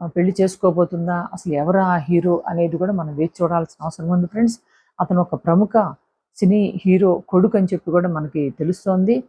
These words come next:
మరి ఆ పేరు అనేది తర్వాత చూద్దాం, అతను ఎవరనేది కూడా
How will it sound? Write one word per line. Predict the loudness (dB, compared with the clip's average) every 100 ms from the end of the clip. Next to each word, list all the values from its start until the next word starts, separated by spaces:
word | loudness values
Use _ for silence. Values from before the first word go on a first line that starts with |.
| -2
మరి | 0
ఆ | 2 0
పేరు | 0 4 4 4
అనేది | 2 0 -2
తర్వాత | -4 -4 -4 -6 -6
చూద్దాం, | -2 0 -2 -4 _ -8
అతను | -8 -2
ఎవరనేది | 0 2 4 4 2
కూడా | 0 -2 -4 -6